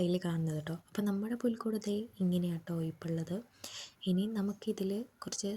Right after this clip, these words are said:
സാൻഡ്, ഞാൻ ഇവിടെ എം സാൻഡ് ആട്ടോ കുറച്ചെടുത്തത്. ഒരു വഴി പോലെ, ഒരു വഴിയാണല്ലോ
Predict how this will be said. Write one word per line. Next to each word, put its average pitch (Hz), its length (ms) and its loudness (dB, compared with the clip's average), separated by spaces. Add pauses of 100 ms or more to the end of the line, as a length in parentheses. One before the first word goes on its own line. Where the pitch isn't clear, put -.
(120)
സാൻഡ്, 170 380 2 (100)
ഞാൻ 170 120 2
ഇവിടെ 185 160 -2 (160)
എം 165 80 4 (160)
സാൻഡ് 185 320 0
ആട്ടോ 180 260 0
കുറച്ചെടുത്തത്. 165 680 0 (520)
ഒരു 208 100 2 (100)
വഴി 208 340 2
പോലെ, 214 280 0 (260)
ഒരു 226 200 4
വഴിയാണല്ലോ 233 640 4